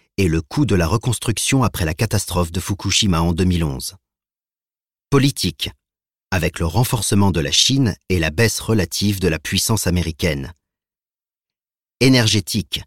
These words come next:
avec l'avenir du nucléaire. Démographique, enfin, avec le déclin régulier de la population. La situation peut sembler délicate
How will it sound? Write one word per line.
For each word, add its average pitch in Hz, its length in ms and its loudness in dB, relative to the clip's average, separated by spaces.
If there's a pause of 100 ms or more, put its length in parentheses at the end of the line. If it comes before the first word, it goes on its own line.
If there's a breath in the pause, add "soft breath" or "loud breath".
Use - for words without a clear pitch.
(440)
avec 95 320 0
l'avenir 139 460 4
du 113 100 0
nucléaire. 90 720 0 (960)
Démographique, 92 840 0
enfin, 82 340 -2 (560)
avec 104 320 2
le 92 80 0
déclin 90 360 0
régulier 95 520 2
de 92 100 0
la 87 120 2
population. 80 680 -4 (2000)
La 113 100 4
situation 175 580 0
peut 117 120 -2
sembler 120 320 0
délicate 92 600 -2